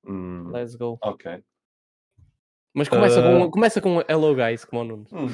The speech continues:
Speaker 1: Não, mano. Eu, se eu começar com "Hello guys", vou já virar para o indiano, mano. Posso, que era isso a minha ideia, que vocês
Speaker 2: I
Speaker 1: iam
Speaker 2: like
Speaker 1: puxar,
Speaker 2: rice.
Speaker 1: e vocês iam puxar por
Speaker 2: Não,
Speaker 1: isso,
Speaker 2: mas
Speaker 1: eu
Speaker 2: eu,
Speaker 1: ia
Speaker 2: eu quero
Speaker 1: gozar
Speaker 2: que
Speaker 1: com
Speaker 2: mostres o teu
Speaker 1: vocês,
Speaker 2: inglês.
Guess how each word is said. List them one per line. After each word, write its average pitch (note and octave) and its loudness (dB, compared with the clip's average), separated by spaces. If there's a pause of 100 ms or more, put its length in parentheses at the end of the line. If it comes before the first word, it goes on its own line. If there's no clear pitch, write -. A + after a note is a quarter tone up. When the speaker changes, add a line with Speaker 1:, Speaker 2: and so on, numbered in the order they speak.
Speaker 1:
Não, G2+ -2
mano. F2+ -8
Eu, B2+ -2
se - -2
eu - 8
começar A3+ 6
com F3+ 2
"Hello F#3 4
guys", G#3+ 2
vou G#3+ -2
já G3 2
virar F#3 0
para G3+ -4
o F3+ -2
indiano, G2+ -6
mano. F2 -12
Posso, - -2
que D3+ -4
era D3 2
isso E3+ -4
a D#3 -6
minha D#3+ -2
ideia, A2+ -2
que - -20
vocês - -2 (100)
Speaker 2:
I E3 4
Speaker 1:
iam F3+ 0
Speaker 2:
like C#3+ 0
Speaker 1:
puxar, C3 2
Speaker 2:
rice. F#3+ -6 (560)
Speaker 1:
e A#2+ -6
vocês C3 0
iam C3 0
puxar B2+ 0
por D3 -6
Speaker 2:
Não, E3 4
Speaker 1:
isso, B2 -2
Speaker 2:
mas B2+ -4
Speaker 1:
eu D3 6
Speaker 2:
eu, D3 0
Speaker 1:
ia D3+ 0
Speaker 2:
eu D3+ 0
quero - -4
Speaker 1:
gozar C3 2
Speaker 2:
que D#3 -6
Speaker 1:
com D#3 0
Speaker 2:
mostres C#3+ 0
o - -14
teu E3 -2
Speaker 1:
vocês, F#3 4
Speaker 2:
inglês. C3+ -4